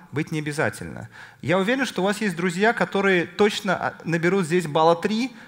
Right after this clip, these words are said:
но при этом очень часто они выглядят очень счастливыми.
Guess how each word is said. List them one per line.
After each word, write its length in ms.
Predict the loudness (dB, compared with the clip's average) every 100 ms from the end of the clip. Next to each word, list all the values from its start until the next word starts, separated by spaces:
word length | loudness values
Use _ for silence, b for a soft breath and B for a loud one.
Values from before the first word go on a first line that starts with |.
| B
но 100 | -4
при 180 | 0 0
этом 200 | 0 -4
очень 220 | -4 -2
часто 360 | 0 0 0
они 160 | -2 0
выглядят 440 | 0 2 2 0
очень 240 | -2 -4 -6
счастливыми. 680 | -6 -2 0 0 -2 -4